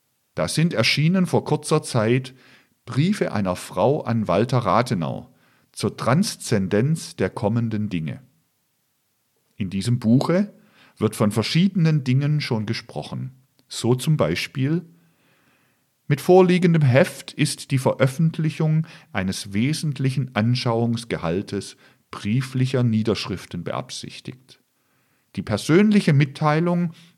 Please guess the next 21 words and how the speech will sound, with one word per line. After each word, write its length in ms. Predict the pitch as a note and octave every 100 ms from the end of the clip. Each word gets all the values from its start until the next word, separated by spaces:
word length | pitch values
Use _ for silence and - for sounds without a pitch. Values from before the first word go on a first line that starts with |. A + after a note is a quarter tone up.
| -
ward 400 | F#2 G#2 A#2+ -
so 240 | - D3+ E3+
weit 300 | C#3 C3 -
ausgeschaltet, 920 | D3 E3 - - F2 F2 - D#3 - _ _ - _
als 300 | - B2 C3
sie 120 | B2+
nicht 460 | B2 E3 - - -
damit 420 | A2+ B2 C#3+ C3+
in 180 | A#2+ A2
einem 260 | G#2+ G#2+
unmittelbaren 1080 | A2+ E3 F#3 F3 D3 C#3 C3 F#2 F#2 F#2+ G#2+
Zusammenhang 720 | A#2 A#2+ A#2+ D2 D#2 C#2+ C2+
steht. 480 | C2 - B1 - - _ _ _ _ _ _ _ _ _
Es 120 | B2+
ergibt 380 | C3+ C#3 G3 -
sich 240 | - F3
daraus 640 | - A#2+ B2 D3 D#3+ F3 - -
von 220 | - B2+
selbst 680 | B2+ A2+ C3 D#3+ - - - - -
fragmentarische 1040 | - G#2+ C3 - D3+ D3 G#2+ G2+ A#2 B2+
Briefform, 720 | B2 A2+ B2 - C#2 C2 C2